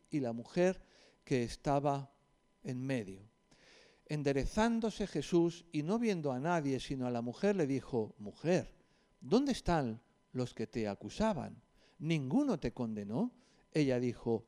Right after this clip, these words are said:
"Ninguno, Señor." Entonces Jesús le dijo: "Ni yo te condeno, vete y no peques más." Amén. Bien, pues este texto no se encuentra en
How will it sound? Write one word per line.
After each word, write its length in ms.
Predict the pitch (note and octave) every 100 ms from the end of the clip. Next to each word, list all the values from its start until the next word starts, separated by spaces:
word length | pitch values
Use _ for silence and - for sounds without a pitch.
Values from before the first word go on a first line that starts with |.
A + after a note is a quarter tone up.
| -
"Ninguno, 580 | C3+ A2+ A2 E3 F#3+ A2+
Señor." 500 | - G#2+ G#2+ F#2 F2+ _ _ - -
Entonces 520 | B2+ A#2+ F3 F3+ F#3
Jesús 360 | - C3+ D3 C#3
le 100 | B2
dijo: 400 | B2 - A2 G#2+ - -
"Ni 300 | B2 A#2+ A#2
yo 160 | C3 G3+
te 140 | -
condeno, 580 | D#3 A#2 G#2+ A2 G#2 G2+ -
vete 560 | A2 D#3+ G#3 - G#3+ - _ _ _ _
y 100 | B2
no 180 | A2 A#2+
peques 420 | - A2+ - G#2
más." 460 | G2+ F2 - - - _ _ _ _ _ _ _ _ _ _ _ _ _ _ _ - -
Amén. 440 | G#2 A2 F#2+ D2 - - - _
Bien, 340 | C#3 E3 D3
pues 200 | B2+ A#2+
este 600 | G3 - - E3+ - _ _
texto 580 | - F#3 - - C#3 F#3+ - _ _ _ _ _ _ _ _ _ _ _ _ _ _
no 200 | B2+ D#3+
se 140 | E3+ E3+
encuentra 720 | D3+ E3+ E3+ E3 E3+ F3 D#3+ _ _ -
en 360 | D3+ D#3 D#3+